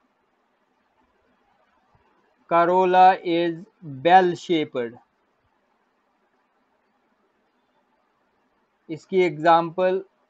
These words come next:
physalis है। ठीक है, Physalis। अच्छा,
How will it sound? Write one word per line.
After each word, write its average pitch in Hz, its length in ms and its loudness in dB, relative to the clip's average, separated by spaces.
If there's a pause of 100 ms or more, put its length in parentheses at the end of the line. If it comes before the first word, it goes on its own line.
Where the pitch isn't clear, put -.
(400)
physalis 170 920 2
है। 120 300 -8 (120)
ठीक 160 180 -10
है, 226 200 2 (1900)
Physalis। 156 840 -2 (100)
अच्छा, 165 420 -2